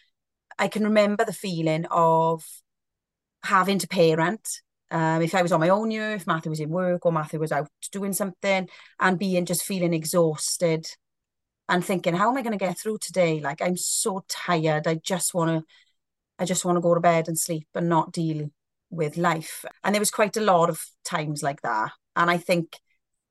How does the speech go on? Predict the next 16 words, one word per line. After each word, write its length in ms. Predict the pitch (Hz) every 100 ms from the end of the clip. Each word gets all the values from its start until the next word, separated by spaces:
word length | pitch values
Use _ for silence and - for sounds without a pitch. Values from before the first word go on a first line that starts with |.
| _ _ _ _ _ -
the 80 | 175
wrong 260 | 185 180
answer 320 | 175 180 -
I 140 | 170 156
chose 440 | - 156 147 165
was 100 | 170
I 140 | 170 170
often 680 | 160 - - 170 175 175 - _ _ _ _ _ _ _ _ -
turned 280 | 196 180 175
to 80 |
alcohol 460 | 170 165 175 180 170
to 120 | 180
kind 260 | - 175 175
of 80 | 160
drown 340 | 180 175 185
out 180 | 180